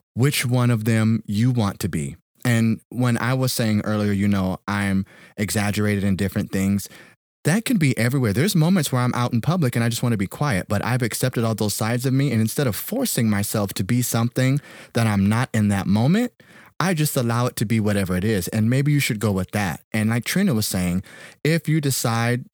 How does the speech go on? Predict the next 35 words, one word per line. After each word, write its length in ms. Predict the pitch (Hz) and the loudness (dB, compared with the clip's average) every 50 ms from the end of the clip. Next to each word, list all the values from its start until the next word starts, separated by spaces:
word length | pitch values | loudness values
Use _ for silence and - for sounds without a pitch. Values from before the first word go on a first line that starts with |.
| - - | -14 -6
that 320 | - 117 107 107 - - - | -2 -2 -2 -2 -2 -2 0
you 60 | 127 | 0
wanna 220 | 120 117 113 107 | 2 2 2 2
merge 440 | 101 98 101 104 107 110 110 - - | 2 2 0 0 0 -2 -2 -4 -4
the 100 | - 98 | -6 -6
gentleman 480 | 87 95 107 110 107 - 107 104 104 101 | -4 -2 -4 -4 -2 -2 0 0 0 0
and 100 | 98 95 | 0 -2
the 60 | 90 | -2
thug 240 | - - 98 101 95 | -2 -2 -4 -4 -4
together 480 | - 101 90 101 101 92 101 98 101 - - - - - - | -4 -4 -2 -2 0 0 0 -2 -4 -4 -8 -18 -20 -14 -8
to 100 | - 113 | -4 -4
become 600 | 92 104 101 - - 113 101 98 98 95 98 101 - - | -2 -2 -2 -2 -2 -2 0 0 2 2 0 0 -2 -4
a 140 | 101 101 95 | -4 -4 -4
variation 560 | 82 104 104 104 104 98 98 98 98 - 107 | -2 -2 0 0 0 0 0 0 -2 0 0
of 80 | 104 90 | 0 0
the 80 | 98 92 | -2 -2
two 180 | - - 107 101 | -2 -2 -2 0
of 120 | 87 85 | 0 0
those, 340 | 98 98 95 98 107 107 - | 0 0 2 2 0 0 -2
and 160 | - 107 104 | 0 0 0
you 80 | 104 104 | 2 2
just 200 | 104 107 101 - | 0 -2 -2 -2
let 120 | 113 104 | -2 -2
it 60 | 92 - | -2 -4
free 400 | - - 110 110 110 110 120 131 _ _ _ _ - | -4 -4 -2 0 0 0 -2 -4 _ _ _ _ -4
and 380 | 107 107 101 98 98 95 - - - | -2 0 2 2 2 0 -2 -2 -4
it 160 | 104 101 - | -4 -4 -4
flows 440 | - - 110 110 110 117 123 120 120 | -4 -2 -2 0 0 0 0 0 0
out 140 | 117 120 | 0 0
of 100 | 123 117 | 0 0
you 140 | 117 123 123 | 0 0 0
freely, 480 | 123 - - 131 131 127 131 131 135 139 | 0 -2 -2 -2 -2 0 0 0 0 0
then 180 | 127 117 110 | 0 0 0
I 120 | 107 120 131 | 0 0 0
say, 480 | - - 131 131 131 131 135 135 123 | 0 0 0 0 0 0 0 -2 -4